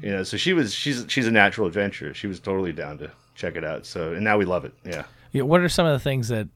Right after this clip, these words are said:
Speaker 2: um, that you being from Alaska and then living in L A and she growing up in L A and now living in Atlanta, what do you guys love about Atlanta?
Speaker 1: Um, for me, it's,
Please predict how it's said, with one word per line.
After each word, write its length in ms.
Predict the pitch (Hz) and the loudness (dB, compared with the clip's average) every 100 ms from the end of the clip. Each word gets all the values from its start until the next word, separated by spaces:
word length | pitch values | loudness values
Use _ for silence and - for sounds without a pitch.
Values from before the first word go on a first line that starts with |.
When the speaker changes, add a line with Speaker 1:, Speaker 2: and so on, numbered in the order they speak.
| - | -6
Speaker 2:
um, 460 | 113 107 104 98 - | -4 -2 -4 -8 -8
that 160 | 113 | -8
you 600 | 98 131 151 151 147 147 | -6 -2 2 4 4 2
being 300 | 127 127 120 | 0 -2 -2
from 220 | 113 120 | -4 -4
Alaska 540 | 110 110 110 113 - 113 | -4 -2 -2 -2 -4 -2
and 180 | 107 101 | -2 -2
then 100 | 95 | -2
living 300 | 110 110 110 | -4 -2 -2
in 120 | 104 | -2
L 220 | 104 104 | -4 -2
A 260 | 101 101 95 | -2 -2 -2
and 140 | 90 | -4
she 220 | - 135 | -4 -4
growing 340 | 127 117 110 107 | -2 -2 -2 -2
up 140 | 104 | -2
in 80 | 98 | -2
L 180 | 95 98 | -2 -2
A 40 | |
and 180 | 98 95 | -2 -2
now 300 | 95 92 90 - - _ | 0 -2 -4 -8 -20 _
living 320 | 113 104 107 | -6 -4 -2
in 240 | 104 101 98 | -2 -2 -4
Atlanta, 400 | 95 98 98 95 - - | -4 -4 -4 -4 -8 -6
what 120 | - | 2
do 60 | 175 | 6
you 160 | 180 156 | 8 6
guys 300 | 139 123 113 | 4 2 0
love 220 | 120 117 | 0 0
about 240 | 107 101 | 0 0
Atlanta? 500 | 95 95 98 90 78 - - _ _ _ _ _ _ _ _ _ _ - | 0 0 0 -2 -4 -10 -20 _ _ _ _ _ _ _ _ _ _ 0
Speaker 1:
Um, 540 | 120 127 123 123 - | 4 6 4 2 -2
for 160 | - 127 | -6 0
me, 140 | 156 | 4
it's, 260 | 214 - - | 4 0 -6